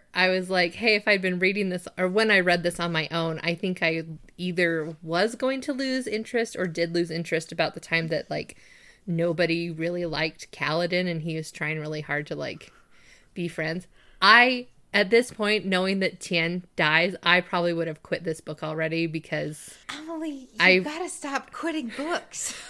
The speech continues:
Speaker 1: <laughs> Again. <laughs> I just, Oh, I don't know. <sighs> Listen, if,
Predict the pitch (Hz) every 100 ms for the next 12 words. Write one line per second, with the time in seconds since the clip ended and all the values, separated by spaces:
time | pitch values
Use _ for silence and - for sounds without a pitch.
0 | - - - - 240 247 196 240 302 240
1 | 196 220 - - - - _ _ _ -
2 | - - - _ - 254 240 - 262 294
3 | 277 - - _ _ _ _ - 294 302
4 | 240 240 359 302 302 269 - - - -
5 | _ _ _ _ _ _ _ - 190 185
6 | 170 160 _ _ _ - 220 220